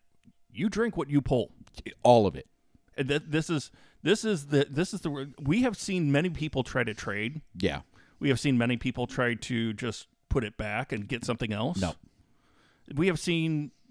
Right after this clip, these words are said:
Speaker 1: all sorts of shenanigans.
Speaker 2: Yes.
Speaker 1: Not allowed.
Speaker 2: There are winners and there are losers.
Speaker 1: And the losers really lose sometimes.
Speaker 2: Yes.
Speaker 1: And the winners really win sometimes.
Speaker 2: So,
Speaker 1: for example,
Speaker 2: <laughs>
Speaker 1: a really cold Colt, Colt forty-five,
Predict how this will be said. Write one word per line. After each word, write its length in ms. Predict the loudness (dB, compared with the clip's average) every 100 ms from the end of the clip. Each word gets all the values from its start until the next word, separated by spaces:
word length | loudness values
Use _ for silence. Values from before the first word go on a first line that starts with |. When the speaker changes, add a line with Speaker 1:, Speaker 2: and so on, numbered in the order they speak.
| _ -6
Speaker 1:
all 180 | -2 -2
sorts 260 | -2 -4 -2
of 80 |
shenanigans. 720 | -2 -2 -2 -2 -6 -10 -14 -18 -20
Speaker 2:
Yes. 280 | -20 -20 -8
Speaker 1:
Not 220 | -4 -2
allowed. 340 | -2 -2 -4 -6 -18 -20 -20 -20 _ _ _ 0
Speaker 2:
There 180 | 6 8
are 160 | 10 8
winners 400 | 8 6 4 0
and 160 | -2
there 160 | 2 4
are 160 | 4 4
losers. 600 | 2 0 -2 -10 -16 -8
Speaker 1:
And 320 | -2 0 0 -4 -6
the 160 | -2
losers 540 | 0 0 -4 -4 -6 -10 _
really 360 | -4 0 2 0
lose 300 | 2 0 0
sometimes. 420 | 2 2 0 -2
Speaker 2:
Yes. 340 | -4 -6 -18 -14 0
Speaker 1:
And 100 | 2
the 60 |
winners 460 | 4 4 2 -2 -8 -20 _ _ _
really 340 | -6 -2 0
win 200 | 2 0
sometimes. 540 | -2 -4 -4 -8 -12 -6
Speaker 2:
So, 280 | 2 2 0 -8 -20 -20 -8
Speaker 1:
for 160 | -2 -2
example, 480 | 0 -2 -2 -6 -6 -6 -6
Speaker 2:
<laughs> 220 | -10 -4
Speaker 1:
a 60 | -2
really 420 | 0 2 2 2
cold 320 | 2 2 2
Colt, 260 | -2 -6 -6 -10
Colt 260 | -2 0 0
forty-five, 720 | -2 -2 0 0 0 -4